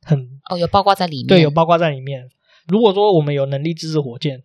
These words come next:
Speaker 1: 那我们所有的产业都有机会可以升级，我们就或许不一定是一个代工之道，就是我们也是拥有一个很棒的、很前端的技术。
Speaker 2: 而且也可以产出。
Speaker 1: 对，也可以产出。那这个最终的这个目标嘛，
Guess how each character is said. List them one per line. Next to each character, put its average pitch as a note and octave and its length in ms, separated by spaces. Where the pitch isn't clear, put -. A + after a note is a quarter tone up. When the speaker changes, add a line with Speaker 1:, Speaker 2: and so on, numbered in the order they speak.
Speaker 1:
那 G#3 140
我 E3+ 60
们 D3 100
所 F#3 220
有 G#3+ 80
的 D3+ 100
产 C3+ 220
业 D3+ 140
都 F#3 180
有 C#3+ 120
机 D3+ 220
会 D#3 160
可 D3 120
以 C3 60
升 B2+ 280
级， C3 240
我 D#3+ 60
们 D#3+ 120
就 G#3 220
或 B3+ 260
许 B2+ 440
不 A#3 160
一 G#3 40
定 G#3 160
是 G3 140
一 F3 40
个 D3 100
代 D#3 200
工 C3+ 200
之 B2+ 160
道， A#2+ 240
就 F#3 120
是 F3 200
我 D#3 140
们 D#3 120
也 D3 120
是 F3+ 120
拥 F#3 180
有 D3+ 140
一 - 20
个 C#3 160
很 C3+ 220
棒 D3+ 260
的、 C3+ 220
很 C3+ 280
前 C#3 340
端 D#3 200
的 C#3 100
技 B2+ 260
术。 A#2+ 300
Speaker 2:
而 G3+ 60
且 G3 120
也 F3+ 40
可 F3+ 120
以 F3+ 60
产 - 240
出。 C#3 380
Speaker 1:
对， D#3 180
也 C3+ 60
可 D#3 80
以 D3+ 80
产 C#3+ 200
出。 E3 280
那 C4 160
这 A#3+ 80
个 G3+ 380
最 A3 260
终 G#3 220
的 F3+ 180
这 F#3+ 80
个 F#3 120
目 F#3 180
标 D3 220
嘛， C3+ 160